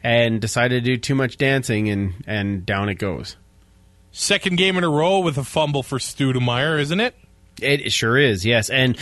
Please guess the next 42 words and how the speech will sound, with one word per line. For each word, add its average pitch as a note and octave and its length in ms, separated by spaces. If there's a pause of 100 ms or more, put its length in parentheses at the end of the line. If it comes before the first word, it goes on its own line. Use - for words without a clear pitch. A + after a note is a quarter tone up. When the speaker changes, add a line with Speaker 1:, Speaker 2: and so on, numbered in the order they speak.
(200)
Speaker 1:
the B2 80
last C#3 320
one C3+ 180
was A#2+ 140
within B2 300
the A2 100
ten-yard B2 680
line A2 380
to G2 400
kinda G2+ 320
not G#2+ 400
set G#2+ 180
a G2+ 60
good F#2+ 240
tone. A2 300 (360)
And A2+ 180
then A2+ 200
this C#3 260
one B2 360
was, A2+ 440
uh, A2 240
obviously G#2 680
in G#2 200
the, G#2 340
uh, G2+ 200 (140)
you A2 120
know, G2 220
on A#2+ 240
a B2 60
big A#2+ 240
return B2 480
where A#2 160
we A#2 100
needed B2+ 380
that G2 160
big A2 180
return A2 320
to G#2 80
come G#2+ 300
back A2 400
after A2 380
a, G#2 80